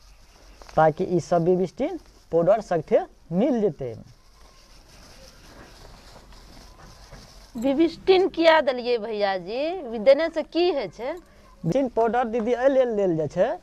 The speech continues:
Speaker 1: कि फफूंदी नाशक चीज छियै। ई फफूंदी नहि लागै छै एहिमे, ताहिके लेल बिबिस्टिन पाउडर मिलायल जाइ छै एहिमे।
Speaker 2: अच्छा भैया, ठीक।
Speaker 1: दीदी, आब एकरा जे छै,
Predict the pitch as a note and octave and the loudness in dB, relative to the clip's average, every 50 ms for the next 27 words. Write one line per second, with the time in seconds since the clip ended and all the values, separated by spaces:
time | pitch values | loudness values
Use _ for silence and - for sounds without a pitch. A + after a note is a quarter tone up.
0 | - _ _ - - G#3+ G#3+ - - - C4 A3+ - C4+ C4+ B3+ B3 D4 C4+ A#3+ | -16 _ _ -10 -8 -6 -6 -6 -4 -4 -4 -2 0 0 0 0 0 -2 -2 -2
1 | B3 B3+ A3+ - D4+ C4+ - - A3 E3 A#2 - - - A2+ A2+ A#2 - - - | -4 -6 -4 -2 -4 -4 -2 -6 -6 -6 -6 -8 -14 -16 -14 -14 -16 -18 -20 -20
2 | - - - F#3 F3 - G#3 A3 G#3 - B3 B3+ B3 A3+ C#4+ C#4+ B3+ C#4+ E4 E4 | -20 -10 -8 -8 -4 -2 -2 -4 0 0 0 0 2 0 0 0 0 -2 -2 -2
3 | D4+ C#4 B3+ A#3+ G#3+ - - G3+ E3 D3 C3+ B2 B2 A#2+ - - - - - - | -2 -2 -2 -2 -2 -2 -2 -2 -2 -2 -4 -8 -12 -16 -20 -20 -20 -20 -20 -20
4 | - - - - A#3 C4 - A3+ A3+ B3 C#4 C#4 A3 A3 B3 A3+ B3 G3+ - C4 | -20 -6 2 4 4 4 4 2 2 2 2 0 -2 -2 -2 -2 -4 -4 -2 -4
5 | A#3+ A3 G#3 A3 G#3+ G3+ - - A#3 - - - - F#3 G3 G#3 G#3+ G#3 F3+ F3 | -4 -2 0 0 0 0 0 -2 -4 -4 -8 -12 -8 -4 -2 0 0 0 0 0
6 | D#3+ C#3+ C3 - - C3+ A#2+ G#2+ G#2+ A#2 A#2+ - - - - - - - - G3+ | -2 -4 -6 -6 -10 -14 -14 -14 -16 -18 -20 -20 -20 -20 -20 -20 -20 -18 -12 -10
7 | E3+ F3 E3+ - - F3+ E3 D#3+ D#3+ D#3+ E3 E3+ E3+ - - - - - - - | -10 -10 -10 -12 -16 -16 -14 -14 -14 -14 -14 -16 -18 -18 -20 -20 -20 -20 -20 -20
8 | - - - - - - - F3+ F3 - _ _ _ _ _ _ _ _ _ _ | -20 -20 -20 -20 -18 -16 -14 -14 -14 -16 _ _ _ _ _ _ _ _ _ _
9 | _ _ _ - - - - - - - - - - - - - - D3 D#3 D3 | _ _ _ -20 -20 -20 -20 -20 -20 -20 -20 -20 -20 -20 -20 -12 -6 -2 -2 0
10 | D3+ A3 C#4+ D#4+ - - - - - - - - - - - - - - - - | 2 0 0 -2 -6 -14 -20 -20 -20 -20 -20 -20 -20 -20 -20 -20 -20 -20 -20 -20
11 | - - - - D#3 E3+ F3+ F#3+ F#3 - - G3 G3 F#3+ F#3+ F#3 - - G3 A3 | -20 -8 -2 2 2 2 2 2 0 2 2 2 2 2 0 -2 -2 -2 -4 -6